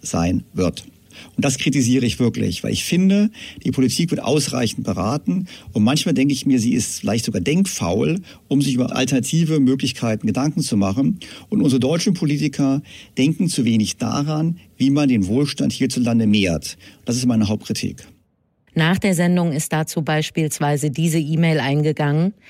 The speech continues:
Speaker 2: „Ich bin nicht mehr bereit, auch nur einen Cent mehr Steuern zu bezahlen, wenn ich die Qualität der Ausgaben betrachte.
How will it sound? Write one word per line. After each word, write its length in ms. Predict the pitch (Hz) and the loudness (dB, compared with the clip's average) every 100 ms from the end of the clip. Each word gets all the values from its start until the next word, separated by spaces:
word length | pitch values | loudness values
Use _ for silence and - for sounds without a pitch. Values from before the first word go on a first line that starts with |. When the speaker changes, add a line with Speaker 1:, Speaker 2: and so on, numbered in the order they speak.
| - - - - | -20 -20 -16 0
Speaker 2:
„Ich 200 | 220 - | 0 2
bin 220 | 202 185 | 2 4
nicht 240 | 147 - | 4 0
mehr 160 | 147 139 | 0 0
bereit, 400 | 143 135 139 135 | 0 0 -2 -2
auch 220 | 151 165 | -2 0
nur 200 | 196 185 | 2 2
einen 360 | 160 180 196 196 | 2 2 4 2
Cent 320 | - 170 170 | 2 0 0
mehr 320 | 165 165 175 | 2 2 2
Steuern 480 | 180 - 156 160 160 | -2 -2 0 2 0
zu 140 | - 156 | -2 -4
bezahlen, 560 | 147 - 147 139 147 | -2 -2 0 2 2
wenn 100 | 143 | 0
ich 100 | 143 | -2
die 120 | - | -6
Qualität 600 | - 151 147 147 - 185 180 | -6 -2 0 -2 -2 0 0
der 160 | 156 | 0
Ausgaben 500 | 143 143 143 131 135 | -2 -4 -2 0 0
betrachte. 580 | 131 - 131 117 - 131 | -2 -2 -4 -4 -4 -4